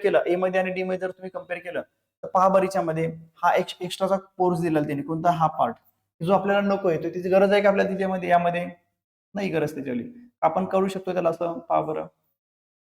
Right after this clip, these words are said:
हा पार्ट आपण असा करू शकतो का? डायग्रामला वाढवून करू शकतो तो,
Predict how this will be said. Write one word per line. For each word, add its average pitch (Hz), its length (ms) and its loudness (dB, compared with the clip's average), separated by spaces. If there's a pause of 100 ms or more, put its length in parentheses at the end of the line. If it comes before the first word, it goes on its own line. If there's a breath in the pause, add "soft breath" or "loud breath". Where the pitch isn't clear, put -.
(120)
हा 160 60 -12
पार्ट 170 200 4
आपण 160 160 2
असा 170 140 -2
करू 170 200 -4
शकतो 165 260 -8
का? 165 100 -4 (500)
डायग्रामला 151 300 -2
वाढवून 139 260 -2 (400)
करू 214 120 0
शकतो 160 300 -6
तो, 143 160 -8